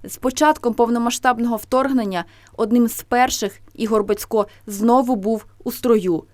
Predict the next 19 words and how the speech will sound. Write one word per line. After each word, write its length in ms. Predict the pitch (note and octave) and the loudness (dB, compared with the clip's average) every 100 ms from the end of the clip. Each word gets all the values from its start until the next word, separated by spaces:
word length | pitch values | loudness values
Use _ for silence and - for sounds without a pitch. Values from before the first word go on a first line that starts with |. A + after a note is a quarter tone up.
| - | -20
стримував 560 | - - A#3 A#3 A3 G3+ | -12 -2 0 2 0 0
ворога 500 | F#3+ A#3+ C4 A#3+ G#3 - - | 2 2 2 -2 -6 -10 -8
на 120 | A#3 | -8
Харківщині. 840 | - G#3+ F#3 F3+ - - E3 D#3+ E3+ - _ | 0 2 2 -4 -10 -10 -8 -10 -12 -20 _
В 60 | - | -6
одному 340 | A#3 D4 D#4 | 2 6 6
із 160 | D4+ A#3+ | 6 2
запеклих 520 | B3+ B3 C#4 C#4+ B3+ | -2 0 -2 0 -6
протистоянь 880 | - G#3+ G#3+ - G#3+ G#3 A3+ A#3 A3 | -6 -6 -6 -2 -2 2 0 0 -4
Ігор 300 | - A3+ A3 | -6 -2 -2
Боцько 480 | F#3+ G3+ - - B3 - | -2 -4 -4 -2 -2 -2
зазнав 460 | A3 G3+ G#3+ G#3+ - - | -6 0 0 0 -4 -18
важкого 580 | - G#3+ - B3 C#4 C4 | -2 0 0 0 2 2
поранення, 680 | B3+ A#3 G#3+ G3+ F3+ E3+ D#3+ D#3+ - - | 0 2 4 4 2 -4 -4 -8 -18 -8
довго 300 | G#3+ C#4+ C4+ | -2 0 0
лікувався 560 | B3 A#3+ B3 A3+ A#3 - | 0 0 2 4 2 -4
у 120 | A3+ | -8
шпиталях, 760 | - - F#3+ G#3 A3 A#3 G#3 - - - | -8 -6 -2 2 4 2 -2 -6 -20 -10
хоч 320 | B3+ B3 A#3+ | -8 -8 -10